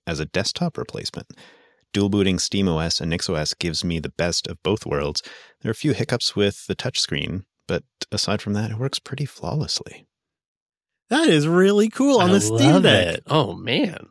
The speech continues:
Speaker 1: I replied very quickly saying, "Tell us how. We wanna do this." So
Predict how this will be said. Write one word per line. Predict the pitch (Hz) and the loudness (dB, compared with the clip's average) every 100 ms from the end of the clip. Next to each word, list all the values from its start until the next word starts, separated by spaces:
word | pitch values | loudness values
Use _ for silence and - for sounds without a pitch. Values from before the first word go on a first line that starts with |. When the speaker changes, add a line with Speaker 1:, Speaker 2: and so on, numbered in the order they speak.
| _ - | _ -2
Speaker 1:
I | 95 | 2
replied | 104 - 98 87 | 2 4 2 4
very | 95 95 | 4 2
quickly | 101 98 92 | 0 0 0
saying, | 90 82 80 - _ - | 2 0 0 -4 _ -12
"Tell | - 175 | -2 0
us | 208 - | 0 0
how. | 220 208 240 233 202 185 | 0 0 2 2 2 2
We | 185 | 2
wanna | 190 196 196 | 2 2 2
do | 190 185 | 2 2
this." | 147 151 - 90 | 2 0 -2 -6
So | - - 92 90 | -4 0 2 2